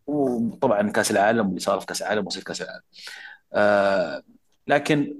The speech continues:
بش-، بنهاية الأمر لما توصل للنهاية زي كذا، وطبيعة ال-، الهلال ومشجع الهلال، أكيد أنت تبغى البطولة بكل تأكيد، وكنت قريب جدًا منها. فهذه العناصر، الأشياء الثلاثة كلها، إنك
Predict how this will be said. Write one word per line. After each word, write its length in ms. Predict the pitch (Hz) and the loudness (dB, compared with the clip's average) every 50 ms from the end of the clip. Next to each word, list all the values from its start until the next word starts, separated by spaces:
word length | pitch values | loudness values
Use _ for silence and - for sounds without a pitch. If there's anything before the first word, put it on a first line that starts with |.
| - _ _ | -16 _ _
بش-، 280 | 107 117 - - - - | -8 -8 -8 -10 -12 -14
بنهاية 480 | - 85 113 123 127 127 139 147 131 123 127 | -10 -6 0 2 4 4 6 4 4 4 4
الأمر 320 | 117 113 127 139 143 - | 4 4 4 4 2 2
لما 140 | 117 110 107 | 2 0 2
توصل 280 | - 135 123 - 113 | 2 2 2 2 0
للنهاية 320 | 104 104 107 107 110 110 98 | 0 2 2 2 2 0 2
زي 120 | 95 101 | 0 -2
كذا، 360 | 95 - 110 110 127 143 143 - - | 0 0 0 2 2 0 0 -2 -4
وطبيعة 880 | 113 107 92 92 - - - 90 - _ 113 113 135 127 104 98 95 - _ - - _ _ _ _ 85 | -4 -2 -2 -4 -6 -12 -20 -20 -14 _ -2 0 2 2 2 0 -4 -6 _ -20 -20 _ _ _ _ -8
ال-، 480 | 98 95 92 85 - - - - - _ _ _ _ - 87 80 65 69 - - - - _ 151 | -6 -6 -6 -8 -8 -12 -14 -16 -18 _ _ _ _ -14 -12 -12 -10 -12 -14 -14 -16 -6 _ 0
الهلال 520 | 165 165 190 170 147 135 135 131 131 131 | 2 4 4 6 6 6 6 6 4 4
ومشجع 260 | 127 123 131 127 127 | 2 0 -2 -2 0
الهلال، 360 | 131 120 117 113 131 160 190 - - - - _ _ _ _ - | 2 2 4 4 4 4 2 -2 -10 -20 -20 _ _ _ _ -12
أكيد 200 | - - 185 127 | 0 0 2 2
أنت 100 | 113 - | 2 0
تبغى 160 | 135 107 110 | 0 0 0
البطولة 380 | 104 98 92 113 110 92 76 - _ _ | -2 -2 0 0 0 0 0 -4 _ _
بكل 140 | - - 107 95 | -4 -2 0 0
تأكيد، 320 | - - - - 113 95 87 | 0 -2 0 0 -2 -2 -2
وكنت 220 | - - 151 143 | 0 -2 -2 -2
قريب 260 | - - 151 160 151 - - | 2 2 4 4 4 2 0
جدًا 220 | 135 123 - 131 | -4 -2 0 2
منها. 380 | 123 135 131 127 139 147 151 - - - - - - _ | 4 6 4 6 4 4 0 0 -10 -16 -16 -18 -6 _
فهذه 300 | - 139 180 208 208 208 | 2 4 4 6 6 6
العناصر، 400 | 175 165 175 185 175 180 170 151 | 4 6 6 6 4 4 4 4
الأشياء 300 | 151 143 - 180 151 - | 2 4 4 2 2 4
الثلاثة 340 | - - 160 160 147 139 | 4 4 4 4 6 4
كلها، 500 | 127 - 165 156 135 123 117 120 127 - - | 2 4 4 6 6 6 6 4 2 2 0
إنك 220 | 131 131 123 - | 0 0 0 0